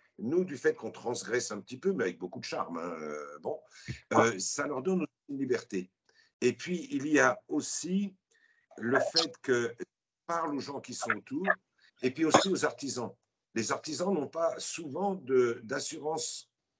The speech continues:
pour faire ces travaux écolos, quels que soient les équipements, que ça soit sur l'eau, que ça soit sur, euh, d'autres domaines.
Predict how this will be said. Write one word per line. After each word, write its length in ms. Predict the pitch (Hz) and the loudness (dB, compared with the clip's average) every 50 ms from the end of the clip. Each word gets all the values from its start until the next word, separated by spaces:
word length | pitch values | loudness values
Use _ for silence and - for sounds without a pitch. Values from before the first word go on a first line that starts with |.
| _ _ _ _ _ _ | _ _ _ _ _ _
pour 160 | - 123 - | -10 -10 -10
faire 240 | - - 170 185 - | -6 -2 -2 0 0
ces 160 | - - 135 | 0 0 -2
travaux 340 | 127 - 110 113 113 135 139 | 0 0 0 0 0 0 0
écolos, 400 | 127 - - 131 120 117 113 - _ _ _ _ _ _ | -2 0 0 -2 -2 -2 -4 -6 _ _ _ _ _ _
quels 180 | - 160 151 - | 0 0 0 2
que 120 | - 139 | 0 -2
soient 160 | - - 139 | -2 -2 -2
les 180 | 131 131 120 131 | 0 0 0 -2
équipements, 480 | 123 - 113 98 107 120 113 101 - _ _ _ _ _ _ _ _ _ - | -4 -6 -8 -8 -6 -6 -6 -6 -8 _ _ _ _ _ _ _ _ _ -4
que 80 | 104 | -4
ça 160 | 95 - 117 107 | -2 -2 -2 -2
soit 160 | - 117 113 | -2 -2 -2
sur 200 | - - 107 98 | -2 -2 -2 2
l'eau, 320 | 113 120 123 135 143 139 - - - - - _ | 4 4 4 4 2 -2 -6 -14 -20 -20 -18 _
que 120 | - 117 104 | -2 -2 0
ça 180 | - 117 107 | 0 0 -2
soit 180 | - - 120 117 | 0 0 -2 -2
sur, 280 | - - 120 107 95 | -2 -2 -2 0 0
euh, 1080 | 104 104 98 101 101 98 95 98 98 95 95 95 95 92 92 90 90 87 87 87 90 92 | 2 2 2 2 4 4 4 4 2 2 2 2 2 2 0 0 -2 -4 -4 -4 -4 -2
d'autres 440 | 92 117 120 120 - - 113 110 104 | -2 -2 -2 -2 -2 -4 -4 -2 -2
domaines. 380 | 101 110 104 107 98 92 95 | -2 -2 -2 0 0 -2 -2